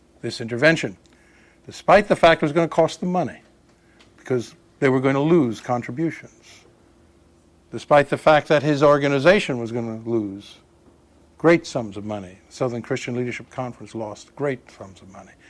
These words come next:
when Martin came against the war. So that led to his speech on, uh, April four,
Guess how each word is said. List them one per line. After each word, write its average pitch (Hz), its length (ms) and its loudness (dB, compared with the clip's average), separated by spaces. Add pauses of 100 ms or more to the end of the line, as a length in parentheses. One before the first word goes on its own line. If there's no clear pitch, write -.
(160)
when 110 140 -10
Martin 117 260 -4
came 117 220 -8
against 110 320 -12
the 113 60 -14
war. 110 280 -10 (960)
So 156 420 4 (180)
that 220 180 6
led 196 280 6
to 175 80 0
his 160 180 2
speech - 520 0
on, 143 400 2
uh, 127 160 -8 (120)
April 147 440 2
four, 160 760 0